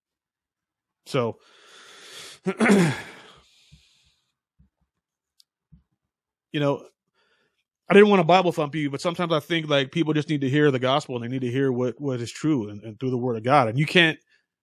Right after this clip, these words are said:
deny anything that I just read off. There's a reason why you can say anything negative about any, you can't say anything negative about any other religion, right?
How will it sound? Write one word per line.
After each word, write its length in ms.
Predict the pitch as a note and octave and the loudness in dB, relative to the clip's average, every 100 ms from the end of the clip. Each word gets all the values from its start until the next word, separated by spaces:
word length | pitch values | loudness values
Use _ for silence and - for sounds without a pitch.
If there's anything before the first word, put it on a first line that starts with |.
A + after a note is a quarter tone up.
| _ _ - | _ _ -6
deny 300 | C#3 D#3 E3+ | 0 4 6
anything 240 | D#3 D3 C#3+ | 4 2 0
that 100 | C3 | -2
I 60 | |
just 200 | C3 A2 | -2 -4
read 160 | B2 C3 | -2 0
off. 240 | C#3+ A2 | 0 0
There's 200 | D#3 D#3+ | 0 2
a 40 | D#3 | 2
reason 460 | D3+ G#3 F3 E3 | 0 0 0 0
why 480 | C#3+ D#3 C#3 B2+ B2 - - - | 2 2 2 0 -2 -8 -20 -14
you 100 | D3+ | -8
can 120 | E3 | -6
say 280 | D3+ F3 D3 | 0 2 2
anything 400 | E3+ F#3+ F#3+ F3 | 2 2 0 0
negative 380 | D#3 D#3 D3 C#3 | 2 2 2 0
about 260 | C3+ C3+ | 2 0
any, 520 | B2+ D#3 D#3+ D#3+ D#3 _ _ _ _ _ _ - | 0 -2 0 0 -2 _ _ _ _ _ _ -14
you 60 | |
can't 260 | - F#3 F#3 | -2 0 2
say 160 | E3 | 0
anything 300 | D#3 D3+ D3+ | 0 0 -2
negative 260 | D3+ D3+ C#3+ | 0 0 0
about 220 | C3+ C#3 | 0 -2
any 180 | D3 D#3+ | 0 0
other 160 | D#3+ D3 | 0 0
religion, 420 | C#3+ D3 B2 G#2+ | 0 0 -2 -8
right? 280 | A#2+ C#3 | -4 -4